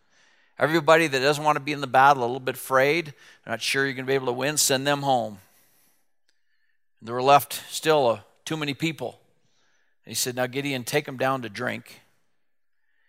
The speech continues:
And everybody that gets down right on their face to drink out of the stream, send them home. The ones that bring the water up to their mouth, that are vigilant, you keep them. He was left with three hundred. And I'm sure Gideon was thinking, "Whoa,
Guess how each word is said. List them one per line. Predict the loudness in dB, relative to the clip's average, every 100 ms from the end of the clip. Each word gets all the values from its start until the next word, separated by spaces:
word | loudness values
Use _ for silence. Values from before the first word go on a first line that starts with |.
| _ -14
And | -4
everybody | -2 -2 4 4 4
that | -4
gets | -6 -4 -4
down | -2 0 2 2 -2 -8 -16 _
right | -2 -2
on | -2
their | -6
face | -4 -2 -2 -4
to | -8
drink | -10 -8 0
out | 0
of | 0
the |
stream, | -6 -6 -6 -8 -4
send | -4 -4 -4
them | -6
home. | -6 -10 -10 -16 _ _ _ _
The | -12
ones | -6 -6 -4
that | -6
bring | -4 -4
the | -6
water | -2 2 4 4 2 2
up | 2 0
to | -8
their | -4 -4
mouth, | 2 4 4 2 -4
that | -8
are | -8
vigilant, | -4 -6 -4 -4 -6 -8 -20 _ _ _ _ _ _
you | -12 -12
keep | -6 -8 -4
them. | -2 -2 -4
He | -8 -10
was | -8
left | 2 2 0
with | -14
three | -10 -8
hundred. | -8 -6 -8
And | -8
I'm | -8
sure | -8 -10
Gideon | -8 -8 -8
was | -8 -10
thinking, | -10 -14 -18
"Whoa, | -14 -12 -12 -14